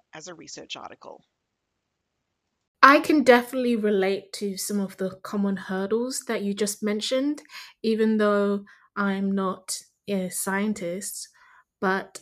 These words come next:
Speaker 2: I definitely can see how a lot of the things that you mentioned are actually quite transferable. And I would love to know,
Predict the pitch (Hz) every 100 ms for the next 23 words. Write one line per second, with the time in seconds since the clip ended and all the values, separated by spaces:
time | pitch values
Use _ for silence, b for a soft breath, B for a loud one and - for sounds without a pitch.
0 | _ 190 196 220 226 233 214 202 202 190
1 | 202 196 196 185 190 196 127 180 - 202
2 | 202 190 190 196 190 190 190 - 190 175
3 | 202 - 262 - 214 - - 190 180 208
4 | 196 190 147 214 _ _ - b b b
5 | b b b b 247 240 240 - 233 247
6 | 240 240 226 247 254 - 277 233 202 180
7 | 180 208